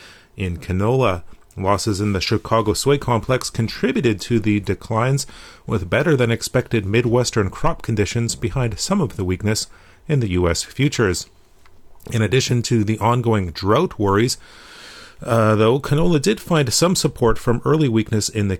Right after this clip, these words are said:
Canadian dollar. In the U S, soybeans and corn are lower, while wheat is mixed.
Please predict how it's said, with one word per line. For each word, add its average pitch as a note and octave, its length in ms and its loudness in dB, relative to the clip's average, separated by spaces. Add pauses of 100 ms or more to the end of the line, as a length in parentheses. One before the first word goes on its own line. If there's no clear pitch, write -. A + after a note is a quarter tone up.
Canadian F2 600 -2 (120)
dollar. G2+ 480 2 (380)
In C3+ 140 2
the G#2 120 2
U A2 180 4
S, E3 260 0 (100)
soybeans B2+ 600 0
and G#2+ 300 -4
corn E3 460 0 (100)
are A2 320 0
lower, G#2 480 0
while C#3 260 2
wheat G#2+ 340 -2
is G2+ 280 -2
mixed. G#2+ 640 -2